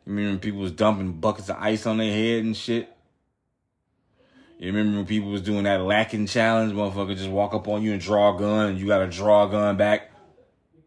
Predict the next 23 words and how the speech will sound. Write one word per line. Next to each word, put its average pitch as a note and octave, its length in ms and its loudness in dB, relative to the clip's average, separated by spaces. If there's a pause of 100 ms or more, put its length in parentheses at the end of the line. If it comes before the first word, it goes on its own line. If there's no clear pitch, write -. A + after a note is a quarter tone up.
(720)
I F#2+ 60 -2
could F#2 220 -6
go G2 160 6
on G2+ 320 8
and F#2+ 100 4
on G2 220 6
and F#2 120 0
on. F2 280 2 (2000)
But D#2+ 120 0
at D#2 80 -4
the D#2 80 -6
end D#2 120 -4
of F2 60 -2
the F#2+ 80 2
day, E2 380 -2 (1500)
that E2 160 -2
shit E2 160 -6
is F#2 140 -2
dangerous. F2+ 580 0
That D2 160 -10
shit D#2+ 160 -10
is E2+ 100 -6
destructive. E2 680 -6